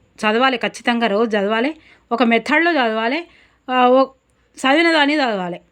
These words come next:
అంతే. రివిజన్ లేకుండా పోవద్దు, రివిజన్ ఉండాలి ఖచ్చితంగా. నువ్వు ఎంత చదువుతున్నావు, ఒక, ఒక పాఠం వదిలేస్తావా? వదిలేసుకోవచ్చు, ఒక టాపిక్ వదిలేసుకోవచ్చు, కానీ రివిజన్ వదిలేవద్దు.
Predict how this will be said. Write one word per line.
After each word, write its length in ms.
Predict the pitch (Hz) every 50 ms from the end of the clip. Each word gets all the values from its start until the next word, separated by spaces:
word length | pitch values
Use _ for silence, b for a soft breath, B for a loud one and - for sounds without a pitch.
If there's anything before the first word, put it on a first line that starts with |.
| _ - -
అంతే. 280 | 220 240 233 220 - _ -
రివిజన్ 380 | 214 262 277 311 285 339 339 320
లేకుండా 280 | 302 294 285 302 294 311
పోవద్దు, 400 | 311 269 233 196 185 170 - - _ -
రివిజన్ 360 | 196 233 262 285 294 311 302
ఉండాలి 260 | 285 269 269 269 233
ఖచ్చితంగా. 420 | 196 214 208 - 240 - 214 165 170
నువ్వు 180 | 196 220 226
ఎంత 160 | 226 226 233 302
చదువుతున్నావు, 500 | 302 285 285 285 269 285 262 254 233 220
ఒక, 160 | 220 220 -
ఒక 180 | 226 226 233
పాఠం 360 | 226 - 233 226 240 285 294 277
వదిలేస్తావా? 560 | 262 254 269 285 285 277 285 277 262 269 269
వదిలేసుకోవచ్చు, 680 | 247 240 240 269 269 269 262 - - 285 269 262 277
ఒక 120 | 254 240 247
టాపిక్ 380 | 233 233 220 247 240 285 254
వదిలేసుకోవచ్చు, 680 | 269 254 262 254 262 247 240 - - 240 220 220 - 190
కానీ 280 | 175 185 233 320 370 - B B B B B B B B B
రివిజన్ 420 | 202 233 285 320 330 349 370 359 339
వదిలేవద్దు. 580 | 311 262 226 226 208 185 180 170 151 151 160